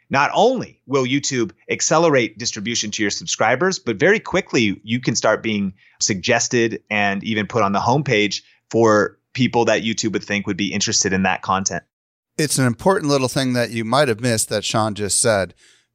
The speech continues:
Speaker 2: accelerate to your subscribers. So it's not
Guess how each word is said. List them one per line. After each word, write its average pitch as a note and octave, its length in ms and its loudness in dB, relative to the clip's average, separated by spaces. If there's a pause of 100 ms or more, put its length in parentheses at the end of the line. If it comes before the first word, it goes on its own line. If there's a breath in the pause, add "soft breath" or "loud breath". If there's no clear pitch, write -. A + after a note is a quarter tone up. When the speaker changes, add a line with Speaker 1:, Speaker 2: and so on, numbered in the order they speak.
(600)
Speaker 2:
accelerate A#2+ 680 2
to B2+ 120 -4
your G#2+ 140 0
subscribers. G2 880 -4 (380)
So A2 540 2
it's B2 300 -2
not D3+ 360 0